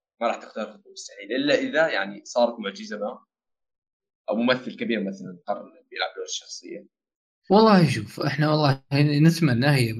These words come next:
Speaker 2: أصلا كل حلقتنا يعني هي عبارة عن يعني، آه، توقعات أو تمني أو تخ-، يعني تخيلات أو وجهة نظرنا، يعني نظرتنا الفنية اللي ممكن، اللي ممكن يصير. الكاستنج أنا بالنسبة لي،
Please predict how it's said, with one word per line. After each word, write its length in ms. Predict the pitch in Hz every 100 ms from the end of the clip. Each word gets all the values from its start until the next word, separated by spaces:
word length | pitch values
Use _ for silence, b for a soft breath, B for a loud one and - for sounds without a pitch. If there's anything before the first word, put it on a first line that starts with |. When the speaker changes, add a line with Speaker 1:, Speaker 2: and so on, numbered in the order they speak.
| 120
Speaker 2:
أصلا 520 | 123 - - 147 165
كل 160 | 165 185
حلقتنا 460 | 185 165 180 160 147
يعني 140 | 139
هي 80 | 135
عبارة 280 | 135 135 135
عن 300 | 117 120 107
يعني، 600 | 113 107 107 104 101 101
آه، 440 | - - - - - _ -
توقعات 640 | 131 135 120 110 135 135
أو 320 | 143 139 131
تمني 520 | 131 143 147 127 131 143
أو 80 | 147
تخ-، 200 | 151 -
يعني 400 | 156 123 143 147
تخيلات 500 | 156 185 185 156 139
أو 140 | 175 165 160 170
وجهة 280 | 165 143 160
نظرنا، 300 | 170 175 143
يعني 340 | 143 135 143
نظرتنا 400 | 147 170 202 202
الفنية 680 | 160 165 165 165 131 135 - _ _ _ 139
اللي 120 | 147
ممكن، 320 | 156 147 156
اللي 380 | 143 131 127 127
ممكن 280 | 127 123 113
يصير. 280 | 107 104 -
الكاستنج 520 | - 190 185 160 147
أنا 180 | 165 151
بالنسبة 360 | 139 143 -
لي، 260 | 117 113 -